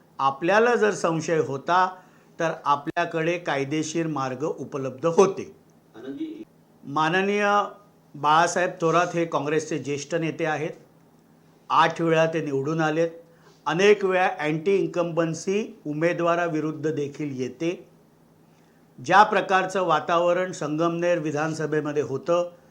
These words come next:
Speaker 1: तिथल्या जनतेने एका नवतरुणाला निवडून दिलं. शेवटी लोकशाहीमध्ये जनतेने जो निर्णय दिलाय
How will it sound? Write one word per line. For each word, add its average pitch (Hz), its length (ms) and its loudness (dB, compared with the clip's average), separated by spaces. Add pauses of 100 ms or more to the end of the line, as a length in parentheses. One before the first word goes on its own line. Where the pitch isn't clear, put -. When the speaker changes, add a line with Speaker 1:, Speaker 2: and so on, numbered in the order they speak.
(300)
Speaker 1:
तिथल्या 165 380 0
जनतेने 160 720 0 (160)
एका 165 360 -2 (760)
नवतरुणाला 190 880 6 (720)
निवडून 156 560 4
दिलं. 190 340 4 (600)
शेवटी 175 380 0
लोकशाहीमध्ये 202 880 4
जनतेने 185 720 0
जो 262 140 2
निर्णय 202 400 2
दिलाय 131 340 -2